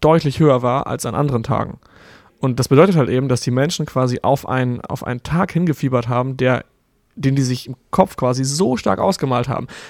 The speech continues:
Ja, wenn ich einmal das und das habe, dann das und das. Und dann hat sie, sind sie quasi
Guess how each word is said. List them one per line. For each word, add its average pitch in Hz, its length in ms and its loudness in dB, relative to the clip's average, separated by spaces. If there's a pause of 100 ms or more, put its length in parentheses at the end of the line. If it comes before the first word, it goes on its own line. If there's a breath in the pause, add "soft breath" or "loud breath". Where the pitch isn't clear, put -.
Ja, 131 260 2
wenn 190 200 6
ich 175 120 2
einmal 147 240 0
das 151 200 0
und 135 80 -4
das 131 160 -2
habe, 117 220 0
dann 147 260 2
das 131 180 2
und 117 160 -4
das. 120 160 -6
Und 123 160 -8
dann 180 240 2 (340 loud breath)
hat 139 140 0
sie, 143 220 -6
sind 160 180 -4
sie 160 80 -6
quasi 135 380 0